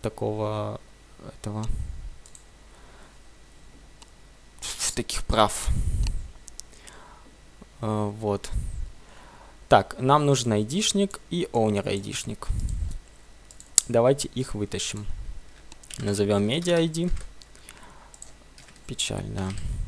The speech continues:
Э, медиа I D. Это у нас И М Г. А,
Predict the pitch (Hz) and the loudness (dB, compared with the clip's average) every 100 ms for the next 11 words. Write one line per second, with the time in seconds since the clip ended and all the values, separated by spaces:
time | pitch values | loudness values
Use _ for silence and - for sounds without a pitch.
0 | - - - - - - - - - - | -6 -8 -16 -20 -18 -18 -18 -18 -18 -20
1 | - - - - 143 110 107 107 - - | -20 -20 -20 -14 -10 -6 -6 -8 -10 -20
2 | - - - - - - - - 120 117 | -20 -20 -20 -20 -20 -20 -20 -12 -6 -4
3 | 117 131 143 143 143 143 139 - 131 127 | -2 -2 -2 -2 0 0 -2 -4 -2 -2
4 | 131 135 139 - - - - - - - | -2 2 2 2 0 -6 -6 -10 -12 -12
5 | - - - - - - - - - - | -14 -16 -16 -18 -20 -20 -18 -18 -18 -20
6 | - - - - - - - - - - | -20 -20 -20 -20 -16 -10 -8 -6 -6 -4
7 | 110 107 110 - - - - 113 104 104 | -2 0 2 2 2 -2 -8 -4 -2 0
8 | 120 156 - 127 110 | 2 2 2 4 4